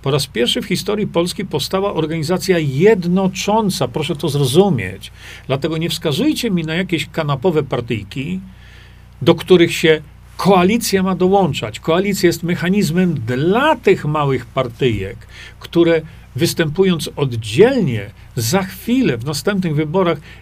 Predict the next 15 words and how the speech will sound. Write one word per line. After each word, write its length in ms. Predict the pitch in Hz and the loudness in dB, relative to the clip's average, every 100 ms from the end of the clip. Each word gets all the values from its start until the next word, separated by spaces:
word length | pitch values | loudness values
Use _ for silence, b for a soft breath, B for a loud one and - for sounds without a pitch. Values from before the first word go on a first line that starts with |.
| B | B
nie 300 | 147 180 196 | 2 4 4
mają 580 | 185 202 269 247 220 180 | 4 4 4 4 4 2
najmniejszych 760 | 123 113 123 143 139 - 120 | 0 -4 -4 -2 -4 -6 -10
szans, 500 | - - 107 - - - - | -10 -10 -12 -14 -18 -14 -4
bo 280 | 117 120 113 - - - | 0 0 -2 -16 -16 -12
taka 300 | 120 - 156 | -10 -6 -2
jest 180 | 175 | 0
rzeczywistość. 840 | 175 214 269 294 262 - 117 113 - B B B B - | -2 -4 0 2 2 -2 -8 -10 -16 B B B B -18
Po 340 | - 175 180 170 - - - | -2 2 4 2 -6 -18 -10
zjednoczeniu 1500 | 110 113 160 180 165 139 151 143 - - - 277 330 262 139 | -6 -4 2 4 4 -2 -2 -2 -4 -4 -2 0 0 0 -2
się 400 | 117 - 110 107 - - - - - - - - - - - - - - - | -4 -8 -10 -12 -16 -20 -20 -20 -20 -20 -20 -20 -20 -20 -20 -20 -20 -20 -12
mają 480 | 107 110 110 113 180 | -6 0 0 0 0
szansę. 560 | 185 226 262 190 - - - - - - - | -2 -4 -6 -8 -10 -16 -20 -20 -20 -20 -20
Wtedy 480 | - - 135 135 160 | -20 -6 -2 -2 -2
dopiero. 580 | 180 190 226 214 113 | -2 -4 -4 -4 -4